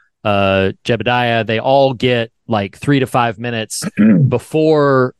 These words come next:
Speaker 1: they come into the primary play of Steakland. We see them beforehand. They're, they're excellent. If you loved this film,
Speaker 2: Cool.
Speaker 1: they take about twenty-five minutes to watch all seven of them.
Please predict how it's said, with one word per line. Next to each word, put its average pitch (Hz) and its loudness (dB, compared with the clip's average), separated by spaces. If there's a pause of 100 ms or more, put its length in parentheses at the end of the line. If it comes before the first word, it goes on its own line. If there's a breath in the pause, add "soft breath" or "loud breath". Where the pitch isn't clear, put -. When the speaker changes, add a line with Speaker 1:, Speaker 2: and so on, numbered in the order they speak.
(140)
Speaker 1:
they 123 0
come 127 -8
into 120 -2
the 107 0
primary 110 0
play 110 -2
of 107 -8
Steakland. 101 -6
We 113 -6
see 143 -2
them 113 0
beforehand. 110 -2
They're, 185 0
they're 151 -2
excellent. 78 -8
If 127 -6
you 139 0
loved 143 0
this 131 -6
film, 95 -4
Speaker 2:
Cool. - 0 (140)
Speaker 1:
they 123 -2
take 123 -2 (220)
about 120 -4
twenty-five 147 -2
minutes 117 -4
to 113 -2
watch 107 -2
all 117 0
seven 110 -4
of 95 -4
them. 90 -4